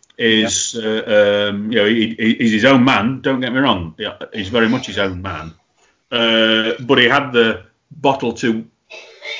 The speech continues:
Speaker 1: resign from the, uh, the board of the National League because he couldn't follow the, uh, the, the collective, you know, the cabinet responsibility of the board. So at least he did that.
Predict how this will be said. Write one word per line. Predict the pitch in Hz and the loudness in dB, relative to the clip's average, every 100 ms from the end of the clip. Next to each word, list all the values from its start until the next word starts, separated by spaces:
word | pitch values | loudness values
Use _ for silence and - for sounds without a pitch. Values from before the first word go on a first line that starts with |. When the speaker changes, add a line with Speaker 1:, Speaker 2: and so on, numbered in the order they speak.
| - - | -14 -12
Speaker 1:
resign | 110 101 127 123 110 | -10 -2 2 2 0
from | 113 110 | -4 -2
the, | 110 107 107 107 107 107 | 0 0 0 0 -2 -4
uh, | 110 | -8
the | |
board | 101 131 131 | -4 -2 -2
of | 92 | -2
the | |
National | 95 101 104 | -6 -6 -6
League | 101 110 110 | -2 -2 -2
because | 117 - 113 107 - - - | -6 0 0 0 -6 -14 -6
he | 117 | -2
couldn't | 131 120 113 | 0 0 -2
follow | - 131 113 107 | 0 2 4 2
the, | 104 107 107 | 0 0 0
uh, | 110 117 | -2 -10
the, | 113 104 107 | -12 -8 -6
the | 113 92 92 - | -6 -8 -10 -6
collective, | 127 120 - 117 98 - _ - | 0 0 0 -6 -8 -18 _ -12
you | 120 | -6
know, | 92 | -4
the | |
cabinet | 95 120 110 104 | -2 -2 -2 -6
responsibility | 107 127 107 104 117 104 95 95 92 - - _ | -6 -6 -6 -2 -2 -2 -4 -8 -10 -20 -20 _
of | 117 110 | 4 4
the | 104 | 2
board. | 104 131 95 98 | 4 4 4 0
So | - 117 | 2 2
at | |
least | 117 131 - | 2 -2 -4
he | 101 | -6
did | 117 92 | -4 -4
that. | 123 90 76 - | -4 -4 -6 -16